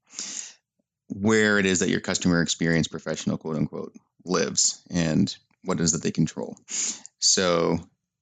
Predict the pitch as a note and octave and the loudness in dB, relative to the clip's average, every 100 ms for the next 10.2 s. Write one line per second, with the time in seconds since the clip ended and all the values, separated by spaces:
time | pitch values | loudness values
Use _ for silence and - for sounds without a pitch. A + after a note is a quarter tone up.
0 | - F2 E2 - - - F#2 F2+ E2 F#2 | -4 -2 -2 -6 -18 -4 0 0 0 -2
1 | - F2+ E2+ D#2+ - C3+ B2+ B2 A2+ - | 0 2 4 2 0 2 4 4 4 2
2 | A2+ G#2 G2+ G2+ F#2+ _ _ E2+ F2 E2+ | 2 2 2 0 -4 _ _ 0 0 0
3 | E2 E2 - D#2+ - D#2+ D#2+ E2 D#2 D#2+ | -2 -2 0 -2 -2 -8 -10 -10 -10 -8
4 | E2 E2+ E2+ - D#2+ E2 D#2+ - F2+ D#2+ | -6 -4 -6 -8 -8 -10 -12 -16 -18 -10
5 | F#2 - D#2+ - - B2 B2 G2+ G2+ F#2+ | -4 0 0 0 -2 0 2 4 4 4
6 | F#2+ F2 F#2+ F2+ E2 - - - _ _ | 2 2 2 2 2 -6 -20 -20 _ _
7 | - G#2+ A#2+ A#2+ A2+ G#2+ F#2+ F#2+ F2+ E2+ | 0 2 2 4 4 4 2 2 2 2
8 | F2+ - F2 E2+ F2+ E2+ E2+ E2 E2+ D#2+ | 0 0 0 -2 0 2 2 2 -2 -4
9 | E2 D#2+ - - - _ - E2 E2+ E2 | -2 -2 -6 -16 -20 _ -14 -4 -2 2
10 | E2 D#2 | 2 0